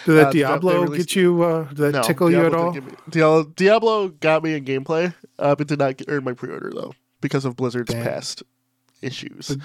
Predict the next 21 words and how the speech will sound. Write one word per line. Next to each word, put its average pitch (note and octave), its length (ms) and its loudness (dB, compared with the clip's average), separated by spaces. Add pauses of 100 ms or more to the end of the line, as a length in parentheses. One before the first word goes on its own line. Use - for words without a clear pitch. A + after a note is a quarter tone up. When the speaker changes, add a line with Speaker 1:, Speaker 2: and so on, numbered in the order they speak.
(140)
Speaker 1:
have C3+ 100 -4
a A#2+ 60 -4
shady C3 560 0
Speaker 2:
Um, - 120 -20 (1400)
but, C#3 260 0
uh, C3+ 280 0
Street E3+ 200 0
Fighter F3 180 0
six, E3 220 -4
the C#3 80 -10
gameplay C3+ 360 -2
won B2+ 180 -4
me B2+ 80 -4
over, B2 200 -2
dude. B2 180 -4
That A#2+ 140 -2
demo B2 260 -2
was A2+ 300 -6
a A2 120 -8
fucking B2 480 -6
banger. A#2+ 440 -4